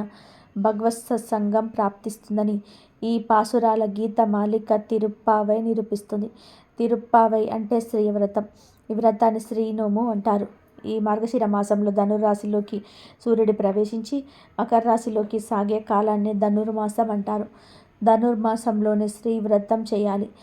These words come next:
ఉపనిషత్తు సిద్ధాంతాన్ని అనుసరించి వ్యాప్తి భగవంతుడే,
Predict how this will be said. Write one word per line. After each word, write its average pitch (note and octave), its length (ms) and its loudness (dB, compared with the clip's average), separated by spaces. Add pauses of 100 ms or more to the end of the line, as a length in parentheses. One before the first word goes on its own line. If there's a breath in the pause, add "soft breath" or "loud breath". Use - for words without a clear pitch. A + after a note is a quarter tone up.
(320 loud breath)
ఉపనిషత్తు A3 580 0
సిద్ధాంతాన్ని G#3+ 760 -2
అనుసరించి G#3+ 560 -4 (500 loud breath)
వ్యాప్తి A3+ 460 2 (140)
భగవంతుడే, G#3 680 2